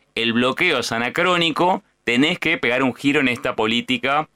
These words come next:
hacia uno de los países más, digamos, sojuzgados en toda su historia por Estados Unidos, como fue Cuba, incluso antes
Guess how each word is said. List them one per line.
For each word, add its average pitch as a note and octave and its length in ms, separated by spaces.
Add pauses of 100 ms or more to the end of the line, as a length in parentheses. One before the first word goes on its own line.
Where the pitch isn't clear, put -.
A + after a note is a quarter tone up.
(120)
hacia G#2+ 360
uno C#3 140
de G#2+ 60
los G#2 120
países A#2 380
más, A#2+ 460 (220)
digamos, A2+ 640 (120)
sojuzgados A#2 680
en G#2+ 140
toda A#2 140
su A2+ 100
historia B2 340
por G2 280 (180)
Estados G2+ 440
Unidos, B2+ 260
como F2 220
fue F#2+ 440
Cuba, D3 240
incluso G#2+ 340
antes G#2 420